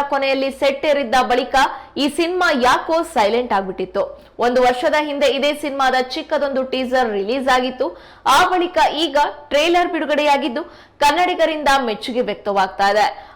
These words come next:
ಅಣ್ಣಾಮಲೈಗೂ ಕನ್ನಡ ಸಿನಿಮಾಗೂ ಎಲ್ಲಿಂದ ಎಲ್ಲಿಯ ಸಂಬಂಧ ಅನ್ಕೊಂಡ್ರ? ಗಂಭೀರ ವ್ಯಕ್ತಿತ್ವದ ಮಾಜಿ ಐ ಪಿ ಎಸ್ ಅಧಿಕಾರಿ ಹಾಗೂ ತಮಿಳುನಾಡು ರಾಜ್ಯದ ಬಿ ಜೆ ಪಿ ಪಕ್ಷದ ರಾಜ್ಯಾಧ್ಯಕ್ಷರಾಗಿರುವ ಅಣ್ಣಾಮಲೈ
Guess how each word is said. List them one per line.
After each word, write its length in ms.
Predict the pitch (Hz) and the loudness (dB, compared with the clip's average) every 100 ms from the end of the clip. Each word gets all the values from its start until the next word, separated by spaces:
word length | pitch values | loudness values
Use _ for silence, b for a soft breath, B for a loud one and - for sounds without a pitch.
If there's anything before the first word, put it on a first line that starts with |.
| - | -2
ಅಣ್ಣಾಮಲೈಗೂ 840 | 247 311 359 339 311 302 254 294 | 0 0 -2 -2 0 0 0 -2
ಕನ್ನಡ 280 | 294 254 254 247 247 | 0 0 2 2 0
ಸಿನಿಮಾಗೂ 460 | 262 262 277 247 262 | -4 0 0 0 0
ಎಲ್ಲಿಂದ 500 | 220 247 285 294 277 | 0 0 -2 -2 0
ಎಲ್ಲಿಯ 360 | 247 226 277 330 311 | 2 0 0 -2 -2
ಸಂಬಂಧ 340 | 277 247 240 233 | -2 -2 0 0
ಅನ್ಕೊಂಡ್ರ? 440 | 208 208 220 214 226 247 B B B - | 0 -2 -2 0 0 -2 B B B 0
ಗಂಭೀರ 380 | 247 247 311 339 | 2 2 2 2
ವ್ಯಕ್ತಿತ್ವದ 480 | 302 302 330 285 294 294 | 2 0 -4 -2 0 2
ಮಾಜಿ 340 | 269 269 285 | 2 0 2
ಐ 200 | 262 277 | 2 2
ಪಿ 120 | 285 | 0
ಎಸ್ 140 | 285 285 | -2 0
ಅಧಿಕಾರಿ 480 | 262 254 269 262 302 B B - | -4 0 2 2 0 B B 0
ಹಾಗೂ 240 | 311 302 339 | 2 2 2
ತಮಿಳುನಾಡು 680 | 277 294 330 320 311 285 285 | 0 0 0 0 2 2 2
ರಾಜ್ಯದ 380 | 254 247 285 269 254 | 2 0 0 2 2
ಬಿ 140 | 247 | 0
ಜೆ 160 | 247 277 | -2 -4
ಪಿ 100 | 277 | -4
ಪಕ್ಷದ 360 | 269 254 - 247 | -4 -6 -2 2
ರಾಜ್ಯಾಧ್ಯಕ್ಷರಾಗಿರುವ 1120 | 240 220 233 339 330 294 - 233 262 240 240 220 | 4 2 0 -2 -4 -4 -2 0 0 2 2 2
ಅಣ್ಣಾಮಲೈ 640 | 226 247 311 302 262 247 | 0 -2 -2 -2 0 0